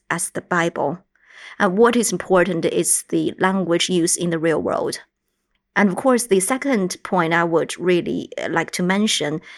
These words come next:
is that always observe the real language use that's happening around you, especially for those students who are studying abroad. So you are in an immersive environment.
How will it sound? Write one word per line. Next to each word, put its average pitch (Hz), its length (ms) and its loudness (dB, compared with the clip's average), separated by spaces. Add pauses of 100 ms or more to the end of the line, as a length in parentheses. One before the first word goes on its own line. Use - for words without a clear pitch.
(240)
is 175 160 0
that - 240 -2 (240)
always 233 460 4
observe 180 720 2
the 180 120 2
real 185 540 4
language 170 360 -4
use 165 440 -4 (540)
that's 185 200 -2
happening 269 420 2
around 226 380 2
you, 165 220 -4 (200)
especially 254 380 0
for 196 160 2
those 180 180 4
students 175 400 2
who 170 120 0
are 160 80 2
studying 175 320 2
abroad. 190 500 0 (420)
So 240 120 0
you 247 260 2
are 254 200 2
in 254 180 2
an 226 100 4
immersive 233 600 2
environment. 214 800 0